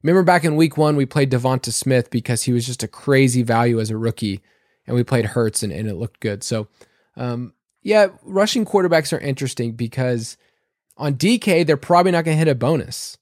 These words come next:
right? They're not gonna hit, probably hit the three hundred yard bonus. They're not gonna probably hit the hundred yard rushing bonus. They're kind of in this weird middle ground. So I, I prioritize them on FanDuel, where I feel like I can get the value and everybody's kind of lumped together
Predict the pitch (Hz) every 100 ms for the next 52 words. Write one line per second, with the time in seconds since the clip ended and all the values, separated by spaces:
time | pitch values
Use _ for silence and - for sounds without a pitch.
0 | _ _ 113 135 143 156 170 175 165 165
1 | 165 185 185 185 185 180 170 175 151 131
2 | 131 131 - _ _ _ - 123 156 -
3 | 165 - 160 156 156 151 123 196 226 160
4 | 127 120 - 127 135 127 110 104 104 -
5 | - _ _ _ _ - 190 190 185 175
6 | 165 165 160 143 135 123 113 110 123 -
7 | 165 147 - _ _ _ _ _ _ -
8 | 202 214 190 185 175 180 170 160 139 120
9 | 127 127 139 160 165 _ _ _ _ -
10 | 135 139 131 117 151 139 127 123 123 120
11 | 120 120 127 120 120 123 123 127 - 120
12 | 113 101 123 120 120 113 - 120 113 98
13 | - _ _ 139 113 80 117 110 101 101